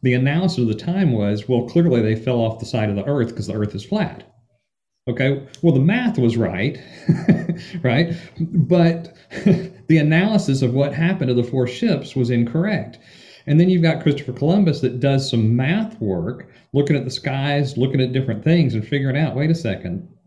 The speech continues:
the earth is round." Uh, you know, I believe in those pieces,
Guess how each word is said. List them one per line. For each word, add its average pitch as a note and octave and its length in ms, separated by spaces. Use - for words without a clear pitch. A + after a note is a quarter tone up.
the A#2 60
earth G3+ 260
is B2 120
round." A#2 680
Uh, A#2 80
you B2 140
know, A#2 100
I B2+ 100
believe C#3+ 400
in C3+ 100
those B2 260
pieces, D3 640